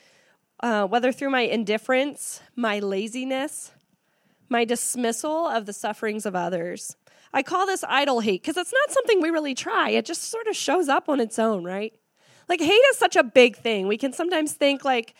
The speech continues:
"Oh, I don't hate anyone. Like, I don't actively want to destroy somebody," <laughs> right? So I'm not sure it applies to me, but I really think there are these little things called idle hate.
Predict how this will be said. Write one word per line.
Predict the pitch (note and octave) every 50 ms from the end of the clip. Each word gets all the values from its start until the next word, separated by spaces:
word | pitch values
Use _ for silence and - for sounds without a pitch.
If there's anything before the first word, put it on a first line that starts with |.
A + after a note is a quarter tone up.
| - - - -
"Oh, | - A4+ A4+
I | A4 B4+
don't | D5 B4+ D4+ G3
hate | F3 F3+ G3 F#3 F3+
anyone. | F#3+ F#3+ G3+ G3 G3 G3+ G3+ G#3 A3 A#3+ C#4 D4+
Like, | C4+ B3 A#3+ - - _ _ -
I | C#4+ D4+ F#4+
don't | B4 B4 G#4+ B3+ - _ -
actively | A3+ A3 A#3 A3+ - C4+ A#3 G#3+ A3+ G#3+ G#3+ A3
want | G#3 A3 G#3 G3+
to | G#3
destroy | F3+ F#3+ F3+ - - - A3 G#3+ G#3+ G3 G3 G3+
somebody," | A3 - A#3+ A3 A3 G#3+ G#3 G#3 A3 C4 G4
<laughs> | A4
right? | E4 C4+ D4+ C#4+ - D4 - - - _ _ _ _ - - - - _ -
So | - -
I'm | A4+ G4
not | A4+ B4+ A#4+
sure | - A#4+ B4 B4 A#4
it | A#4+
applies | - G#4 G#4 G#4+ G#4 -
to | D#4+
me, | D4+ C4
but | A#3 B3+
I | B3+ C4
really | C#4 D4+ D#4+ D#4 D4
think | C#4+ C#4+ C4+
there | B3+ C4 B3+
are | B3+
these | A#3+ A#3+ A#3 G#3+
little | A3+ A3 A#3+ B3+ C4 B3
things | - - G#3+ G3+ G3 G3 -
called | - - G#3 G3 - -
idle | - F3+ F#3 G3 G#3 G3
hate. | F#3 F#3+ F3 E3 D#3 -